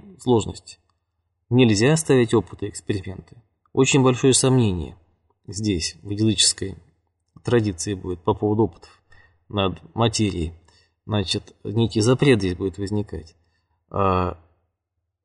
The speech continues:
христианское, библейское, библейское учение о Боге как о Творце мира, э, проводит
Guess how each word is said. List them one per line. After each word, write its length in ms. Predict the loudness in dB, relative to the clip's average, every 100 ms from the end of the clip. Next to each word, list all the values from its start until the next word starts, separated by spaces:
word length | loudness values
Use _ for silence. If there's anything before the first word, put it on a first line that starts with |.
| _ _
христианское, 1040 | -10 -2 -2 2 2 4 2 2 2 2 -4 _ _ -8
библейское, 800 | 0 2 4 4 4 -2 -6 -8
библейское 800 | -8 -2 2 2 0 -6 -8 -10 -18 _ _ _ -20 _ -8
учение 460 | 0 2 4 4
о 20 |
Боге 280 | 4 2 2
как 280 | -2 -4 0
о 80 | -2
Творце 680 | 0 0 0 0 0 0 -2 -6
мира, 420 | -2 -2 -4 -10 _ _ _ _ _ -12
э, 120 | -12 -12 _ _ -6
проводит 640 | 0 2 4 6 6 2